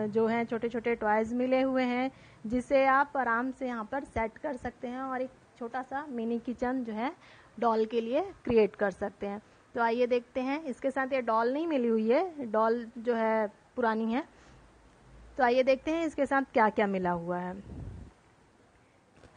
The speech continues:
तो जैसा कि आप देख सकते हैं, यहाँ पर ये, उम, छोटे-छोटे जो हैं,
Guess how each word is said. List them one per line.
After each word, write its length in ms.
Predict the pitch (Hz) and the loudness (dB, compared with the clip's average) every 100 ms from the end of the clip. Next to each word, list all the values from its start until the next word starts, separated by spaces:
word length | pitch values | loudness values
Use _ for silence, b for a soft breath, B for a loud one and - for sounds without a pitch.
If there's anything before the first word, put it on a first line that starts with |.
| - - - - - - - - - - - _ _ - 254 | -20 -20 -20 -20 -20 -20 -20 -20 -20 -20 -20 _ _ -20 -14
तो 80 | 240 | -10
जैसा 240 | 240 269 | -8 -8
कि 140 | 262 | -6
आप 160 | 262 262 | -4 -4
देख 220 | 240 262 | -4 -6
सकते 340 | 277 269 - 269 | -6 -8 -2 0
हैं, 160 | 269 | 2
यहाँ 240 | 254 247 247 | 4 4 4
पर 280 | 262 262 - B B B B - | 4 4 2 B B B B -6
ये, 360 | 233 247 247 240 | 4 6 8 6
उम, 500 | 233 233 233 226 220 | 0 -8 -6 -8 -8
छोटे-छोटे 560 | 277 262 254 269 254 | -6 -6 -6 -4 -4
जो 140 | 254 247 | -4 -6
हैं, 400 | 240 247 233 | -6 -6 -4